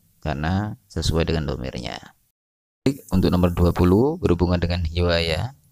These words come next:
Soalnya adalah uhibbu an altaqita aswar. Fahiwayati nukta, nukta, nukta. Ya,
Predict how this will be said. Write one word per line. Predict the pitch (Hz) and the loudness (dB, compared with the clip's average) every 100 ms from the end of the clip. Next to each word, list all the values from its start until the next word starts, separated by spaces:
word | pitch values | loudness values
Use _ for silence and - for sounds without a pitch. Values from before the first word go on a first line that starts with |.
| _ - | _ -6
Soalnya | 76 87 98 | -2 0 2
adalah | 85 90 - 98 | 2 2 2 0
uhibbu | 92 139 131 95 95 87 | 2 0 0 0 0 2
an | 92 92 - | 0 0 -2
altaqita | 90 80 - 98 - 104 - - - | -2 -2 -2 -4 -2 -6 -2 -2 -2
aswar. | - - 85 82 71 - - _ _ _ _ - | -4 -6 -4 -2 -2 -6 -14 _ _ _ _ -4
Fahiwayati | 104 98 92 92 113 95 87 - 101 104 101 | 0 4 4 4 4 2 0 0 0 0 -2
nukta, | 90 - 90 90 | -6 -4 0 0
nukta, | 85 - 82 80 | -2 -6 -6 -6
nukta. | 78 - 69 58 50 50 _ _ _ _ 50 | -6 -8 -8 -6 -8 -14 _ _ _ _ -10
Ya, | 64 95 | -6 -6